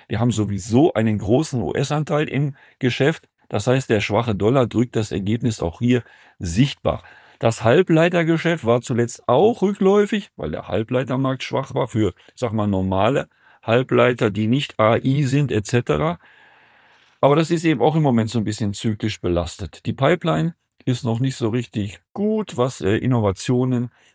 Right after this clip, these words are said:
äh, im Pharmageschäft angeht. Und deswegen haben wir hier auch einen Margenrückgang. Ich glaub, die ebitda-Marge soll sogar auf, ja, knapp zehn Prozent zurückgehen. Das ist jetzt nicht richtig strategisch, aber es ist natürlich schon ein, eine richtige Wachstumsdelle.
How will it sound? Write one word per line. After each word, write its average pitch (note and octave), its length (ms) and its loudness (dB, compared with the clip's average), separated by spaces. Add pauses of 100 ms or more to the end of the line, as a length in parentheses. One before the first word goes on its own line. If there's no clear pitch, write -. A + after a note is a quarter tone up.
(140)
äh, G#2 160 -2
im G2+ 100 -2
Pharmageschäft C3 720 -2
angeht. A#2 380 0 (320)
Und G#2 140 -2
deswegen A#2+ 300 2
haben A2+ 100 4
wir A2+ 100 4
hier G#2+ 140 0
auch G#2 180 0
einen F#2+ 80 -2
Margenrückgang. A#2 720 0
Ich - 160 -4
glaub, G#2+ 140 -4
die E2 160 -4
ebitda-Marge G2+ 540 -2
soll G2 180 -6
sogar F#2+ 280 -2
auf, - 200 -4 (420)
ja, G2+ 220 0
knapp A2 320 -4
zehn A#2+ 200 0
Prozent A2 400 -2
zurückgehen. B2 600 0 (360)
Das F2+ 240 -4
ist D#3+ 260 -2
jetzt B2+ 240 0
nicht C3+ 320 0
richtig C#3 280 0
strategisch, C3+ 800 2 (320)
aber A2+ 180 6
es A#2+ 120 0
ist C#3 160 0
natürlich B2+ 440 2
schon B2+ 280 2
ein, G#2 300 -2 (420)
eine A#2+ 200 6
richtige B2 440 2
Wachstumsdelle. B2 1080 0